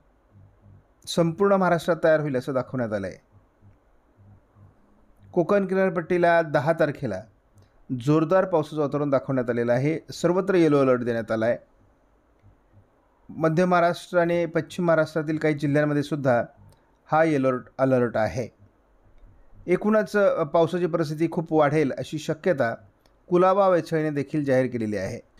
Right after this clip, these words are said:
आजपासून महाराष्ट्रात जोरदार पावसाला सुरुवात होणार असून सात तारखेलाच महाराष्ट्रामध्ये मराठवाडा,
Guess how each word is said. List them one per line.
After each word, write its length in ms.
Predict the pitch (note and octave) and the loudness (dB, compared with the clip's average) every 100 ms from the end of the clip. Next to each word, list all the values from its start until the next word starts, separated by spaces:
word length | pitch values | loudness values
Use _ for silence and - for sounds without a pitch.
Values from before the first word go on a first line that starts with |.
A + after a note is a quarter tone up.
| _ _ _ | _ _ _
आजपासून 580 | E3 F#3+ F#3+ G3+ F3+ F#3+ | 0 0 0 -4 -2 0
महाराष्ट्रात 480 | F3+ F3 F3 - F3+ | 2 2 0 2 0
जोरदार 420 | D#3+ E3 D#3 E3 | 2 0 2 0
पावसाला 360 | E3 D#3 E3 D#3+ | 0 -2 0 -2
सुरुवात 280 | - D#3 D3+ | 0 0 0
होणार 220 | D#3 D#3+ | 0 2
असून 400 | E3 F#3+ F#3+ F#3 - _ _ _ _ _ _ _ _ _ _ - _ _ - _ | 0 0 -2 -2 -8 _ _ _ _ _ _ _ _ _ _ -20 _ _ -20 _
सात 240 | - F3+ F3+ F#3+ | -2 0 2 0
तारखेलाच 560 | E3 - D#3 G#2+ - - - - - - - - - - _ _ _ _ _ - - | -2 0 -2 -2 -4 -18 -18 -20 -20 -20 -20 -20 -20 -20 _ _ _ _ _ -18 -2
महाराष्ट्रामध्ये 760 | D#3 E3+ E3+ - F3 E3+ E3+ E3 | 2 2 0 0 0 2 2 2
मराठवाडा, 600 | D#3 D#3+ D#3 E3+ E3+ | 2 2 2 2 2